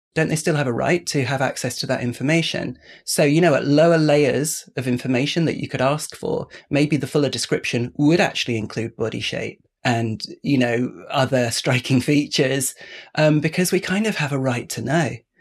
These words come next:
So this goes on to the kind of whole ethical thing. And there's certainly a lot of ethics around A I and, you know, inte-, the integrity of data sets and that sort of thing. And they certainly aren't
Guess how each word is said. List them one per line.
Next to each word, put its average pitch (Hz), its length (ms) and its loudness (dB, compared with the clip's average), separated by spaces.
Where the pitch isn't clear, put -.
So 156 160 2
this 208 200 2
goes 156 240 4
on 143 140 6
to 143 100 -2
the 131 80 0
kind 131 200 2
of 123 60 0
whole 135 220 2
ethical 143 400 -2
thing. 123 340 -2
And 147 140 4
there's 131 100 2
certainly 147 300 4
a 135 60 4
lot 135 160 4
of - 120 -4
ethics 135 400 -4
around 131 520 2
A 117 200 0
I 123 440 -2
and, 120 400 0
you 151 140 0
know, 117 120 4
inte-, 120 340 -4
the 127 100 2
integrity 123 500 0
of 107 80 -4
data 117 320 -2
sets - 400 -4
and 117 80 -4
that - 140 -8
sort - 120 -6
of 113 80 -8
thing. 117 220 0
And 117 100 -2
they 117 80 -2
certainly 123 480 0
aren't 120 340 -4